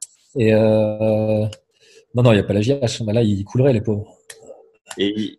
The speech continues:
Speaker 2: ils sont, en termes de prix, ils sont alignés sur les autres marques ou ça reste Decathlon, beaucoup moins cher ?
Speaker 1: Non, ça, ça reste beaucoup, beaucoup moins cher. C'est ça qui est incroyable. Ils ont des raquettes, euh, ils font des raquettes à quatre-vingt-dix euros qui sont les, l'équivalent de,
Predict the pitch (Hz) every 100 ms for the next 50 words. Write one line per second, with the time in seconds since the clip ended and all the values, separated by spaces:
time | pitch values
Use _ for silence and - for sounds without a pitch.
0 | - 104 - 120 - 113 113 113 113 -
1 | - 143 135 123 110 107 110 120 123 110
2 | 110 107 139 175 113 - 107 113 - 104
3 | 98 104 107 - 113 117 104 - 107 101
4 | 104 110 123 123 123 113 110 - 123 110
5 | 95 110 - 123 120 113 113 127 120 120
6 | 107 113 - 113 107 101 107 92 92 101
7 | 98 95 92 95 107 - 92 90 87 -
8 | _ _ _ _ _ _ _ _ _ _
9 | 101 - _ _ _ _ - 85 82 110
10 | 95 90 92 101 95 104 110 117 - 101
11 | 98 95 92 92 92 - 95 101 110 98
12 | 90 87